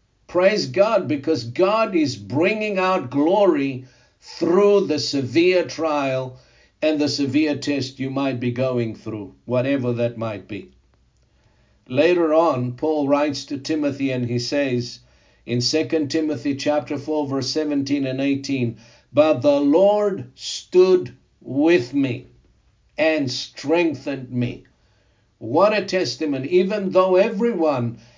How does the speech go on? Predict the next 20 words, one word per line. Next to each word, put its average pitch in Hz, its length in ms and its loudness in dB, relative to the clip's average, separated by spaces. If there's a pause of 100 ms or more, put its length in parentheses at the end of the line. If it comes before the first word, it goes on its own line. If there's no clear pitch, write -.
at 135 180 -4
some 208 360 0
time 180 340 0
or 160 140 4
another 151 500 4
had 131 220 0
forsaken 139 880 -4
Paul, 117 400 -8 (680)
he - 300 -2
testifies 185 840 -2
and 139 160 2
he 135 80 2
says, 175 440 2
"But 185 400 2
the 147 200 6
Lord 190 720 4 (220)
stood - 680 -4
with 147 280 0
me 151 400 -2 (180)
and 226 580 2